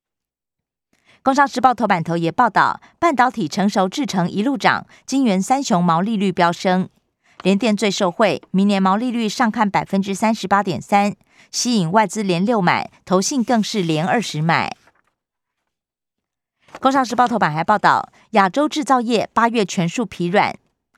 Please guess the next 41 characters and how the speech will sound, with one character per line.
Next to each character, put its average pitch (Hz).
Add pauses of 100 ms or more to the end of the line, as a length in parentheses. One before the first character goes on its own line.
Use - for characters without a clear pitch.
(200)
东 254
南 208
亚 185
七 240
个 208
会 220
员 180
国 175
全 185
数 233
陷 220
入 202
微 202
缩， 208
是 -
二 240
零 196
二 247
零 185
年 175
五 160
月 233
以 170
来 147
首 156
见。 131 (1800)
大 349
陆 302
再 302
祭 240
出 240
铁 214
腕， 180 (200)
持 -
续 247
防 190
止 175
过 247
度 208
投 180
机， 247